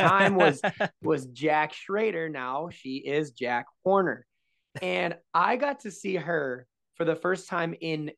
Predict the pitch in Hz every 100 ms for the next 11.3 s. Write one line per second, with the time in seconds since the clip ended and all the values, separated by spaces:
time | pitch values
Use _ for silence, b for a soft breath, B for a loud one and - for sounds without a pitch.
0 | _ - 165 208 147 - - - 170 170
1 | 190 214 - 220 190 156 131 - 247 208
2 | - 240 214 180 170 117 - - - 151
3 | 147 127 - 151 156 151 113 - _ _
4 | _ _ _ - 170 180 214 208 208 170
5 | 185 165 160 151 160 143 156 185 151 139
6 | 123 123 123 - - - 143 156 160 143
7 | 143 151 143 - _ _ - 143 156 170
8 | 170 170 170 147 147 156 151 143 143 143
9 | 135 - 131 113 _ b b _ 151 170
10 | 165 - 135 131 170 170 - 156 135 -
11 | 160 151